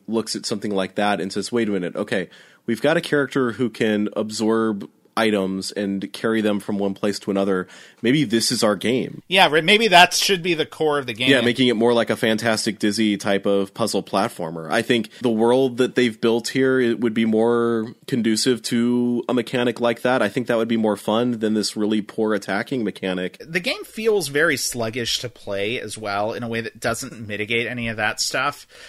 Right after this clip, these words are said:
Speaker 2: Like, I feel like there were definitely times where this game just, like, dropped inputs from me. I missed jumps or, like, I, I didn't manage to do what I wanted to do just because the game just sort of ate my input.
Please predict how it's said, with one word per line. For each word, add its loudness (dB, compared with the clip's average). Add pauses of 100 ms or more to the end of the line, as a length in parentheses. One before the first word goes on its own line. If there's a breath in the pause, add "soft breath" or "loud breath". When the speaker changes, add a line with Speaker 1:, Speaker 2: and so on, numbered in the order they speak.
Speaker 2:
Like, 2
I 2
feel -6
like -4
there 2
were 2
definitely -4
times -6
where -8
this -6
game -6
just, -8
like, -6
dropped -8
inputs -8
from -6
me. -6 (220 loud breath)
I -2
missed -4
jumps -4
or, 0
like, 0
I, 0 (240)
I -4
didn't -6
manage -6
to -8
do -8
what -4
I 0
wanted -8
to -10
do -6 (240 loud breath)
just -6
because -4
the -10
game -2
just -6
sort -4
of -4
ate -8
my -4
input. -4